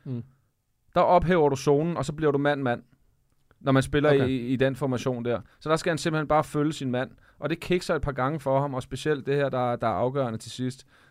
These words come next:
Speaker 2: Så jeg er mere efter Rasmus Nissen på opdækningen.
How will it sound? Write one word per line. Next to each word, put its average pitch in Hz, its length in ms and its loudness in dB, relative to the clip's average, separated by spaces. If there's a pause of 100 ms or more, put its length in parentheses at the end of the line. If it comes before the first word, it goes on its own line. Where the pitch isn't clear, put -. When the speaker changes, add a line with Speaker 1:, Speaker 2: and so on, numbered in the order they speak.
Speaker 2:
Så 143 100 -2
jeg 123 80 4
er 123 40 4
mere 143 320 4
efter 139 240 0
Rasmus 117 400 -4
Nissen 123 300 -2
på 127 140 -2
opdækningen. 107 560 -6